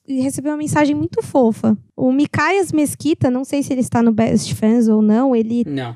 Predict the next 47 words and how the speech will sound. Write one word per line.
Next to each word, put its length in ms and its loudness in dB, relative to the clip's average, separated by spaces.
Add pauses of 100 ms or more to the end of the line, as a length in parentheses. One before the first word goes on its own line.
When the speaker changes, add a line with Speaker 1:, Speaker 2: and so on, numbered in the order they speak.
(140)
Speaker 1:
tu 100 0
começou 360 2
a 20 -2
trocar 320 -2
uma 180 0
ideia 600 2 (100)
comigo 460 2
sobre 440 0
o 80 4
Dupla, 480 0
né? 220 2
E 100 2
aí 160 2
ele 120 0
falou, 260 0
"Tô 140 -2
ansioso 420 0
pra 140 0
ver 120 2
como 160 -2
vai 140 2
ser 140 -2
o 320 0
Falar 320 -2
Mal 160 2
de 100 -12
Quem." 240 0 (100)
Aí 320 0
ele 240 0
desejou 460 0
boa 180 -2
gravação 680 -2
e 80 0
eu 40 0
tinha 140 -4
respondido, 540 -2
"Ah, 160 0
obrigada, 600 -2
né?" 140 -2 (400)
Aí 160 0
ele, 160 2
"Ai, 160 0
tava 220 0
com 160 -2
vergonha 340 2
de 100 -4
falar. 420 0